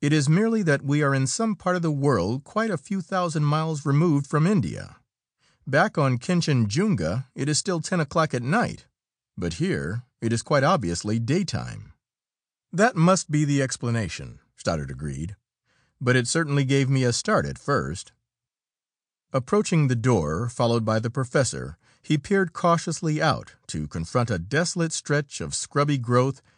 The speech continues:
hemmed in by a background of rugged mountains. "Now where the devil would you say we are?" he demanded,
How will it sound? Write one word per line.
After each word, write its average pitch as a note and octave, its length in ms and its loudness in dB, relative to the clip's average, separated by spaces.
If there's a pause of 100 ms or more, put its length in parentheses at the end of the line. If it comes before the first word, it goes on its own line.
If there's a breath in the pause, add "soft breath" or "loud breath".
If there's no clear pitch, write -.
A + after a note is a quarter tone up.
(100)
hemmed D#3+ 300 2
in D3 260 2
by A2 120 0
a D#2+ 100 0
background G2 800 -2
of E2 160 -6
rugged C3 340 2
mountains. D#2 760 -4 (720)
"Now D#3+ 160 0
where G3+ 180 0
the G3 140 0
devil D3+ 480 4
would D3 180 2
you F3+ 80 2
say F#3+ 240 -2
we G3+ 220 -4
are?" D#2+ 480 -2 (180)
he G2 140 -4
demanded, E2+ 600 -2